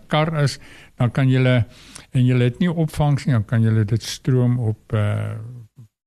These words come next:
paar van hierdie apps wat 'n mens kry, wat noem hulle dit,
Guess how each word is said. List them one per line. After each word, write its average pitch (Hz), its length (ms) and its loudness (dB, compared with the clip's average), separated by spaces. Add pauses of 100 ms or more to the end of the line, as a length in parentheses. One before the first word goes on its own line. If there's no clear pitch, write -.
(140)
paar 113 180 0
van 107 140 -4
hierdie 104 500 -2 (240)
apps - 260 -6
wat 107 180 -10
'n 104 80 -12
mens 92 220 -16
kry, 101 260 -8
wat 95 180 -14
noem 98 100 -14
hulle 101 240 -20
dit, 98 140 -20